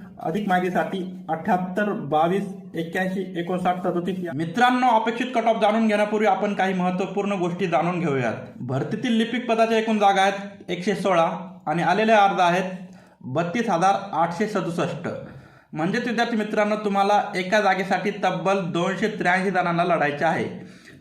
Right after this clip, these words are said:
असा तुमचा स्पर्धेचा रेशो असणार आहे. आणि विद्यार्थी मित्रांनो, भरतीतील एकूण चारशे नव्वद जागांसाठी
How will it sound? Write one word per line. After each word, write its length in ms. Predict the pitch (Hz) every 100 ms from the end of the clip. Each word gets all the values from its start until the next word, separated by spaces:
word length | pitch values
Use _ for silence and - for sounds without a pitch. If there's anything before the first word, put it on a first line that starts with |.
| -
असा 240 | - 226
तुमचा 360 | 226 220 208 214
स्पर्धेचा 460 | 214 196 170 170 175
रेशो 260 | 156 165
असणार 280 | 151 156 156
आहे. 460 | 170 131 - - -
आणि 200 | 190 247
विद्यार्थी 380 | 233 214 214 208
मित्रांनो, 420 | 202 202 190 190
भरतीतील 680 | 165 160 226 226 240 - 190
एकूण 300 | 190 240 220
चारशे 440 | - 190 190 233
नव्वद 300 | 214 220 226
जागांसाठी 960 | 190 190 185 185 180 165 170 175 -